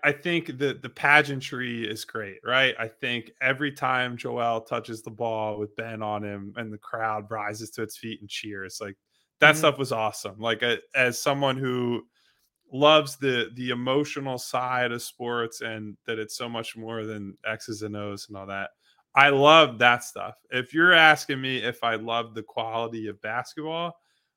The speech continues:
Speaker 1: I did not, because, like, the first quarter, really high scoring quarter, but it's mostly just two teams fouling each other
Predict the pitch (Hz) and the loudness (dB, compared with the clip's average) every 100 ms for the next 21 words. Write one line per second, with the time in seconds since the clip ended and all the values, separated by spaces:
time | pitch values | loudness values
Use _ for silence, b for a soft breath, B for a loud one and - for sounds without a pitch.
0 | _ - 139 135 131 123 127 95 - 120 | _ 2 4 4 2 6 6 4 -4 -10
1 | 110 123 113 107 - 127 117 139 - 208 | -2 0 0 -4 -8 -8 -6 -8 0 0
2 | - - 175 180 139 123 113 b b b | 0 -2 0 2 2 2 2 b b b
3 | _ - 135 220 190 160 156 147 - 156 | _ -8 4 6 8 6 6 4 -4 -6
4 | 175 180 185 190 190 175 156 147 139 165 | -6 -6 -4 -2 0 0 0 -2 -2 -4
5 | 170 151 131 120 - 135 123 127 113 - | -2 -4 -4 -10 -8 -8 -8 -12 -12 -10
6 | 117 117 113 104 101 - 98 98 95 | -8 -6 -6 -8 -10 -14 -12 -12 -12